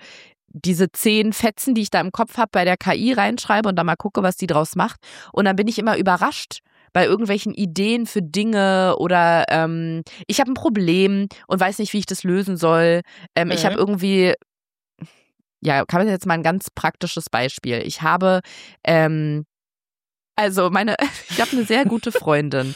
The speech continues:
Speaker 2: <laughs>
Speaker 1: und die
Speaker 2: Okay.
Speaker 1: hat mich dazu gedrängt, ähm,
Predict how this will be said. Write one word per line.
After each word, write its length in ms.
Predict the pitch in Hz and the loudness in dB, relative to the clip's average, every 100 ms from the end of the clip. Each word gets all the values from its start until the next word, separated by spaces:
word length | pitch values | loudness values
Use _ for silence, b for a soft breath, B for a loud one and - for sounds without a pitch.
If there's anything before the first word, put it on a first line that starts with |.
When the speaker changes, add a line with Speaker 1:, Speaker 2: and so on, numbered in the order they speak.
| - | -10
Speaker 2:
<laughs> 180 | - 202 | -10 -4
Speaker 1:
und 140 | 196 | 0
die 60 | 196 | 2
Speaker 2:
Okay. 40 | 208 | 2
Speaker 1:
hat 160 | 254 | 0
mich 160 | 302 285 | -4 -2
dazu 380 | 202 196 240 220 | -4 -4 -4 -4
gedrängt, 680 | 185 - - 254 370 - - B B 190 _ | -4 0 0 0 -4 -10 -20 B B -20 _
ähm, 560 | 202 196 104 147 104 | 2 2 2 -2 -6